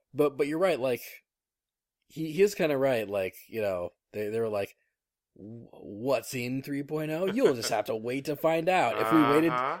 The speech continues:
Speaker 1: if we waited to find out and then it was, uh,
Speaker 2: Everything we already know is going to be in it.
Speaker 1: Yeah,
Speaker 2: Yeah.
Speaker 1: that, that would be a little bit lame.
Speaker 2: <laughs>
Speaker 1: Stage builder would be cool. It'd be cool to add a stage builder. I wonder,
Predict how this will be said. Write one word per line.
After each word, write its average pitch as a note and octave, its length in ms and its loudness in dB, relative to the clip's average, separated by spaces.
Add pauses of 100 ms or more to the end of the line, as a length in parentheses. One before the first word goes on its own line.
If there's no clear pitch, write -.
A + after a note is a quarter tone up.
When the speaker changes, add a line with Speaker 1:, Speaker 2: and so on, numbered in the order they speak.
Speaker 1:
if C#3 140 0
we E3 100 6
waited D#3 360 4
to D#3 100 2
find C#3+ 300 2
out C#3 180 2
and A#2 140 -4
then A#2 80 -4
it A#2 80 -6
was, G2+ 440 -6 (720)
uh, F#2+ 400 -2
Speaker 2:
Everything G#2+ 520 -10
we G#2+ 100 -10
already F#2+ 380 -10
know F#2 300 -12
is F#2 120 -12
going F#2 160 -14
to F#2 80 -16
be E2+ 240 -18
in F2 80 -16
it. G2 220 -12
Speaker 1:
Yeah, C3 480 4
Speaker 2:
Yeah. - 60 -4
Speaker 1:
that, A2+ 260 2
that B2+ 120 8
would C3 120 2
be A2 340 -8 (540)
a G3+ 60 0
little G#3+ 340 6
bit B2 180 0
lame. G#2+ 460 -2 (180)
Speaker 2:
<laughs> - 160 -16
Speaker 1:
Stage - 420 -2
builder G4 220 2
would F4 100 4
be E4+ 120 2
cool. D3 480 2
It'd B2+ 100 -6
be C#3 100 -4
cool F3 200 0
to E3 60 6
add A2+ 120 2
a F#2 40 -6
stage F#2 360 -8
builder. E2+ 380 -10 (640)
I B2+ 80 -2
wonder, D3+ 640 -2